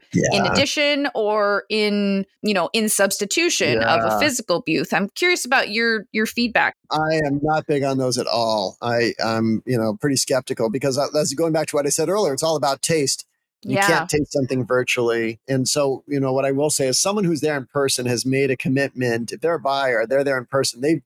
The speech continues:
Speaker 2: they're there 'cause they wanna find something and, and buy something. They're, th-, you know, so someone just cruising online.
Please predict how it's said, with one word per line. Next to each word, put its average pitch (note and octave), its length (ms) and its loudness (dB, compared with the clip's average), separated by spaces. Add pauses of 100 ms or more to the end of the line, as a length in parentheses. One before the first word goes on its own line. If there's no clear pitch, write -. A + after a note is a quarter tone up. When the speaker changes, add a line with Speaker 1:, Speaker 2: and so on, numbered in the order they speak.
(120)
Speaker 2:
they're F3+ 200 0
there D#3+ 160 0
'cause C3 160 -4
they C3 100 0
wanna B2 320 -2 (180)
find A2+ 300 2
something G#2+ 320 0
and, G#2 140 0
and G#2 200 -4
buy A2 220 0
something. G2+ 460 -4
They're, G#2+ 160 2 (100)
th-, A#2+ 140 -4
you B2+ 60 -4
know, A#2+ 340 0
so A2+ 380 0 (340)
someone F3+ 320 0
just C3+ 200 -2
cruising D3 400 0
online. C3 720 0